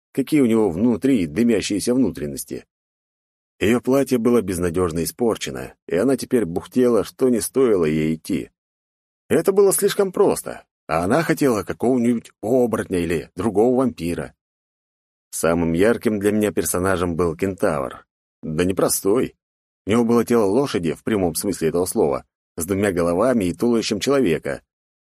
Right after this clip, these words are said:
Зачем ему две головы, я так и не понял.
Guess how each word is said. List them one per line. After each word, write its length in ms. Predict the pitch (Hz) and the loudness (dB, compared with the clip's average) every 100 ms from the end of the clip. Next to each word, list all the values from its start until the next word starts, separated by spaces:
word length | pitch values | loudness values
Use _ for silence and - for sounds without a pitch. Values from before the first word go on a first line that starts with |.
| _ | _
Зачем 460 | - 82 - 104 110 | -6 -4 -2 0 0
ему 220 | 107 107 | -2 -2
две 180 | 90 101 | -2 0
головы, 560 | 95 95 95 92 76 | 0 0 0 0 -2
я 160 | - 76 | -6 -8
так 200 | - 80 | -6 -6
и 40 | |
не 100 | 95 | -6
понял. 460 | 107 120 78 67 64 | -6 -4 -4 -6 -12